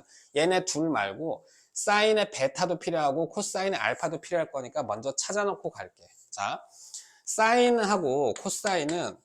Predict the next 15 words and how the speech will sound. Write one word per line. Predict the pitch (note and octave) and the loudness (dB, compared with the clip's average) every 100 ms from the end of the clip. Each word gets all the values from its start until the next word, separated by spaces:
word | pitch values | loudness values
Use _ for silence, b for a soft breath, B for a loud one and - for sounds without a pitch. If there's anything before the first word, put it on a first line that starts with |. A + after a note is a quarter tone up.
| _ _ _ | _ _ _
각이 | - D3+ D#3 F#3+ - | -2 0 2 -2 0
똑같을 | G#3 - A3+ A3+ G#3+ F#3+ | -2 2 2 2 -2 2
때 | F3 | 2
제곱하면 | E3+ - C3+ D#3 - C#3+ E3 G#2 | 2 -2 -2 -4 -4 -4 -2 -4
무조건 | G#2+ D#3 - C3+ | -4 -6 -2 -4
얼마가 | G2 B2 C#3+ B2 | -2 -2 -2 -2
되는 | A2 G2 | -4 -6
거였어? | F2 F2 - - _ - _ | -10 -10 -12 -14 _ -20 _
제곱해서 | - D3+ E3+ E3 C#3 | 0 0 0 -4 -4
더하면. | - G#2+ B2+ B2 F#2+ - | -4 -6 -6 -8 -10 -12
이게 | - C#3+ - - | -6 -6 -8 -4
일이라는 | A3 A#3 G#3+ F#3+ F#3+ | 2 8 10 10 6
이런 | B2+ C3 C3+ | 4 0 -6
식이 | - - - F3 | -4 -4 -4 -6
있지. | - - | -10 -12